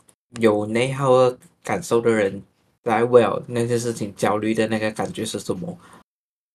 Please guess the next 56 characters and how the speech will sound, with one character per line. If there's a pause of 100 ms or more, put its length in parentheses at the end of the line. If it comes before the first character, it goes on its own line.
(120)
我
就
会
觉
得
我， (200)
我
可
能
就
会
觉
得 (520)
，“诶，
你
知
道
问
题
在
哪
边，
为
什
么
你
不
要
去
解
决，
或
者
为
什
么
不
要
做
出
一
些
改
变？” (240)
虽
然
讲
这
个
改
变
可
能
让
你
的